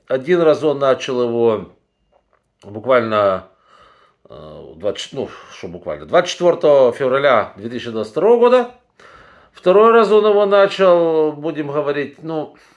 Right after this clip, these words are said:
в самом начале февраля двадцать третьего года. Ну, то, что он называет наступлением сейчас. И в том и в другом случае, рассчитывая опрокинуть нашу армию, и в первом случае он хотел захватить Киев, во втором случае он хотел захватить,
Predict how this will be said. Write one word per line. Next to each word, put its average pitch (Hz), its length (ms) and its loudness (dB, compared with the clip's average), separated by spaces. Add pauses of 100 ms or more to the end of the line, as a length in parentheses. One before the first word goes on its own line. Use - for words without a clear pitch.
(140)
в - 80 -20
самом 143 260 2
начале 123 320 -2
февраля 143 600 0
двадцать 113 260 -4
третьего 101 360 -6
года. 175 440 0 (320)
Ну, - 100 -14
то, 139 160 -10
что 120 200 -6
он 110 240 -8 (880)
называет 107 440 -2
наступлением 98 600 -12
сейчас. 202 520 -4 (920)
И 170 120 -4
в 170 100 -10
том 214 180 2
и 190 40 -2
в 160 60 -6
другом 175 300 -2
случае, 208 400 0
рассчитывая 160 600 0
опрокинуть 147 600 -2
нашу 143 360 -2
армию, 220 480 0
и 117 1400 -4
в - 40 -20
первом 147 280 0
случае 120 320 -10
он 95 60 -16
хотел 117 300 -8
захватить 110 500 -12
Киев, 233 220 -2
во 127 60 0
втором 170 300 -4
случае 175 360 -6
он 101 60 -14
хотел 151 300 -6
захватить, 120 640 -12